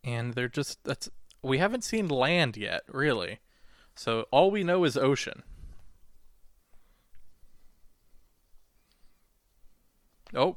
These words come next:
wait, just kidding. Here's an island. There's e-, one island. Oh, I think this is Sword Dude.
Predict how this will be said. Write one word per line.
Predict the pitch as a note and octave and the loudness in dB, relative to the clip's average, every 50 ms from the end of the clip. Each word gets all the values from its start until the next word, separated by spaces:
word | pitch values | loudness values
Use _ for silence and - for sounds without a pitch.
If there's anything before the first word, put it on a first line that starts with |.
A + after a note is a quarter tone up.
| - - | -6 -6
wait, | - C3 C3 B2+ | -6 -6 -4 -4
just | - B2+ - - | -6 -8 -6 -2
kidding. | - A#2+ G#2+ G#2+ G2+ - | -2 -2 -2 -2 -6 -6
Here's | - C3+ B2+ A#2+ | -4 -4 -4 -4
an | C3 B2+ | -2 0
island. | B2 A#2+ A#2 G#2+ G#2 G#2 - _ _ _ - - - _ _ _ _ _ - | 0 0 0 -2 -4 -8 -10 _ _ _ -20 -20 -20 _ _ _ _ _ -8
There's | B2+ A2+ A2+ B2+ - | -8 -6 -6 -8 -10
e-, | D3 - | -14 -14
one | - D#3+ A#2+ C3 C#3+ D3 D3+ | -10 -4 -2 0 0 0 0
island. | A#2+ C3+ C#3 C#3 C3 A#2+ A#2 G#2+ G2+ G2 - _ - - _ _ _ - - - - _ _ _ _ _ - - - _ _ _ _ _ _ - - - - - | 0 0 0 0 0 0 0 -2 -4 -6 -12 _ -20 -20 _ _ _ -20 -20 -20 -20 _ _ _ _ _ -20 -20 -20 _ _ _ _ _ _ -20 -20 -20 -12 -6
Oh, | A2 A#2 A#2 B2 C3+ - _ - | -2 0 2 2 0 0 _ -4
I | C3 | -4
think | B2 - - B2+ A#2+ - | -4 -4 -6 -8 -8 -8
this | C3+ B2+ - D3 | -8 -8 -6 -6
is | C3+ - | -8 -6
Sword | - F3+ F3+ F3+ F3+ F3 D#3 C3+ | -2 0 2 2 2 2 0 -2
Dude. | C#3 C#3 C3+ C#3 C#3 C#3 C#3 | -4 -2 -2 0 -2 -4 -6